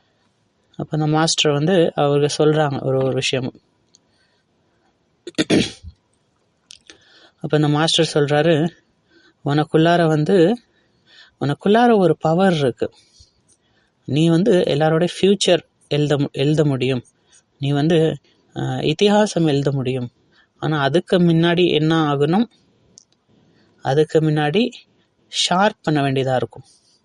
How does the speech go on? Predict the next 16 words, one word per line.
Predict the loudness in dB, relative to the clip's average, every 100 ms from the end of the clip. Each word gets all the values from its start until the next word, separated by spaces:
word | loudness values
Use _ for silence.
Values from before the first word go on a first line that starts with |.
| _ _ _ _ _ _ _ _ _ _ _ _ _ _ -12
அப்ப | -4 0 2
அதுக்கு | 2 2 2
வெளியில | 4 4 4
உள்ள | 4 2 2
லேயர்ஸை | 2 0 0 -2 -2
வந்து | -2 0 2 2 2
எடுக்க | 0 0 2 0
வேண்டியதா | 0 0 -2
இருக்கும். | -4 -8 -16 _ _ _ _ _ _ _ _ _ _ _ _ -20 _ _ _ _ _ _ -8
எது | -2 2 2
வரைக்கும் | 2 2 0 0
அந்த | 2 2
வெளியில | 2 2
உள்ள | 2 2
லேயர்ஸ் | 2 2 2 0
எடுக்கலையோ, | -2 -2 -2 0 -2 -4